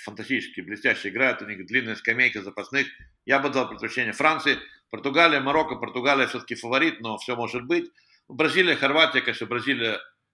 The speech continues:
является фаворитом. Хотя, как говорится, недооценивать Хорватию не, нельзя. Ну и, э, последний, э, четвертьфинал Аргентина, Голландия. Ну, эти команды имеют историю, э, встреч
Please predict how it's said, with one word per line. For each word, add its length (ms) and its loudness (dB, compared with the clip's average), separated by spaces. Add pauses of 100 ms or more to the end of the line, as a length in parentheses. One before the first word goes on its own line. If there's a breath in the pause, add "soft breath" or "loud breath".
(100)
является 840 -4 (400)
фаворитом. 760 -2 (440 soft breath)
Хотя, 480 -2 (140)
как 180 -6
говорится, 320 -2
недооценивать 640 -2
Хорватию 580 0
не, 300 -12 (140)
нельзя. 520 2 (420 loud breath)
Ну 220 2
и, 200 4 (360)
э, 140 -4
последний, 680 -4
э, 220 -10 (180)
четвертьфинал 560 0
Аргентина, 560 -4
Голландия. 600 2 (440)
Ну, 80 -8
эти 160 -6
команды 400 -2
имеют 240 -2
историю, 640 -2
э, 320 -10
встреч 540 -2